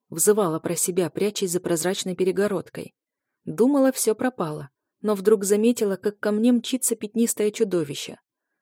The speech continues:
С зубов Ленгары капала ядовито-зелёная жидкость, забрызгивая стены вокруг, а ноги оставляли в металлическом полу вмятины. «Хозяйка, у тебя получилось!» Она едва не сбила меня с ног на радостях. «Эй, ты поосторожнее!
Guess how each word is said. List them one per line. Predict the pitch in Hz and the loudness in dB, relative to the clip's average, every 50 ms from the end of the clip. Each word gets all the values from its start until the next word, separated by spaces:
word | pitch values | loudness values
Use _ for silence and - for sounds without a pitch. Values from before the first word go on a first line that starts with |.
| _ | _
С | - 180 | -8 -4
зубов | 180 185 202 185 190 208 208 - | 0 0 0 2 2 2 2 2
Ленгары | 202 202 190 185 180 214 220 202 185 | 0 -2 0 0 0 0 0 0 0
капала | - - 190 190 - 185 180 | -2 -4 -4 -4 -2 -2 -2
ядовито-зелёная | 180 170 180 170 180 175 208 208 - 190 175 196 190 202 208 202 202 202 208 | 0 0 0 -2 -2 -2 -2 -2 -2 0 0 0 0 0 0 0 0 -2 -2
жидкость, | 190 233 240 _ - - - - - - | -2 -2 -4 _ -6 -10 -10 -10 -10 -10
забрызгивая | - 170 190 185 175 208 233 226 190 180 202 190 202 208 | -6 -4 -2 -2 0 0 0 0 0 -2 -2 0 0 0
стены | 202 - - 226 220 190 160 | -2 -2 0 0 0 0 0
вокруг, | 139 160 156 - 175 165 143 - _ _ _ _ _ _ _ _ _ _ _ | -4 -6 -6 -4 -4 -4 -4 -6 _ _ _ _ _ _ _ _ _ _ _
а | - 160 | -4 -4
ноги | 160 165 196 214 185 170 | -2 0 -2 -2 0 -2
оставляли | 156 147 - - 160 151 156 170 170 170 160 | -2 -2 -2 -4 -4 -2 -2 -2 -2 -2 -2
в | 156 | -4
металлическом | 160 151 - 156 160 175 - - 147 - - 156 147 135 | -4 -4 -4 -2 -2 -2 -4 -4 -6 -6 -4 -4 -6 -4
полу | 127 135 139 160 | -4 -4 -4 -4
вмятины. | 180 170 170 185 196 175 147 - - 139 135 139 139 - _ _ _ _ _ _ _ _ _ _ _ _ _ _ _ _ _ _ _ | -4 -4 -4 -4 -4 -4 -4 -6 -6 -8 -8 -8 -12 -16 _ _ _ _ _ _ _ _ _ _ _ _ _ _ _ _ _ _ _
«Хозяйка, | - - 202 208 202 208 262 269 254 226 - - 170 147 - _ - | -6 -2 0 0 4 4 4 6 4 4 2 0 -4 -4 -6 _ -8
у | - | -4
тебя | 208 - 226 202 240 | -2 0 4 4 4
получилось!» | 226 - 240 254 269 254 - - 294 269 214 175 165 - - - _ _ _ _ _ _ _ _ | 6 6 4 4 4 2 2 2 4 4 4 2 0 -2 -6 -12 _ _ _ _ _ _ _ _
Она | _ - 170 170 180 175 | _ -6 -4 -2 -2 -2
едва | 170 156 160 185 196 | -2 -2 -2 -2 0
не | 196 185 170 | 0 0 -2
сбила | 151 160 185 214 214 202 190 | -2 0 0 2 2 2 0
меня | 190 185 190 196 202 | -2 -2 -2 -2 -4
с | - - | -2 0
ног | 247 262 - - | 2 2 2 0
на | 165 160 165 | -2 -2 -2
радостях. | 170 165 147 - - - - - - - - - _ _ _ _ _ _ _ _ _ _ _ _ _ _ _ _ - | -2 -2 -4 -6 -8 -8 -10 -12 -14 -16 -18 -20 _ _ _ _ _ _ _ _ _ _ _ _ _ _ _ _ 2
«Эй, | 269 269 220 180 | 2 2 2 2
ты | - - 294 | 2 0 2
поосторожнее! | 285 - 240 254 - - 320 320 349 370 349 240 196 196 190 170 165 156 | 4 4 2 2 4 4 6 6 8 6 6 4 2 0 -4 -4 -6 -10